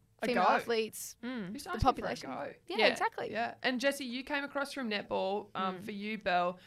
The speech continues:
Speaker 1: growing up down south. Did
Speaker 2: Yep.
Speaker 1: you get to play Aussie rules all the way through?
Speaker 2: Uh, yeah, so I played, um, with boys s-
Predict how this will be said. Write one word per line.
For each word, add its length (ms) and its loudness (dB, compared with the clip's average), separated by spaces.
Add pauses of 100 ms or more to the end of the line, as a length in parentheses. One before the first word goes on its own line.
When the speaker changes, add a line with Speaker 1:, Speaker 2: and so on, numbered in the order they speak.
(160)
Speaker 1:
growing 260 4
up 180 -2
down 240 0
south. 360 0
Did 100 -2
Speaker 2:
Yep. 120 4
Speaker 1:
you 40 0
get 160 -6
to 80 -8
play 500 2
Aussie 300 -2
rules 220 -2
all 180 0
the 80 -2
way 200 2
through? 420 -4 (120)
Speaker 2:
Uh, 240 8
yeah, 140 4
so 140 4
I 40 6
played, 300 4
um, 560 4
with 240 -2
boys 300 4
s- 360 -6